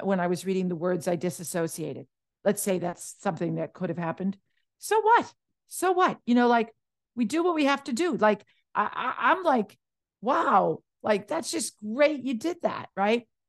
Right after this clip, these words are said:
Maybe the next time you do it, you know, 'cause you're gonna do it in your room by yourself, you won't disassociate, you know? And, and as you were saying, you know, the body remembers, right? This is a thing too. There's our mind,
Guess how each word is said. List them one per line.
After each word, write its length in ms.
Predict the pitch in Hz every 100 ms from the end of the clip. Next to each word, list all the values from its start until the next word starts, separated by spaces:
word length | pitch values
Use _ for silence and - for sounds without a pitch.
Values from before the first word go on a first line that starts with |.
| _
Maybe 240 | - 254 311
the 140 | 277
next 320 | 262 277 320 -
time 260 | 254 233
you 120 | 208 202
do 240 | 208 202
it, 160 | 214 208 _
you 120 | 208
know, 300 | 185 180 208 - _
'cause 160 | - 185
you're 80 | 185
gonna 160 | 196
do 180 | 185 196
it 120 | 190
in 120 | 185 180
your 120 | 175
room 220 | 185 196
by 120 | 185
yourself, 480 | 185 185 226 226 226
you 80 | 269
won't 240 | 359 359
disassociate, 760 | 233 214 165 190 165 - 160 -
you 100 | 240
know? 240 | 247 254 254 _ _ _
And, 220 | 214 220
and 160 | 208 214
as 180 | 214 185
you 80 |
were 100 | 247
saying, 280 | 240 220 185
you 80 | 180
know, 120 | 180
the 80 | 165
body 340 | 165 190 208 190
remembers, 560 | 185 185 185 147 -
right? 180 | 180 165
This 220 | - -
is 80 | 165
a 80 | 165
thing 300 | 185 165 147
too. 280 | 196 151 - _ _ _
There's 140 | 175
our 160 | 180 156
mind, 560 | 170 190 196 196 196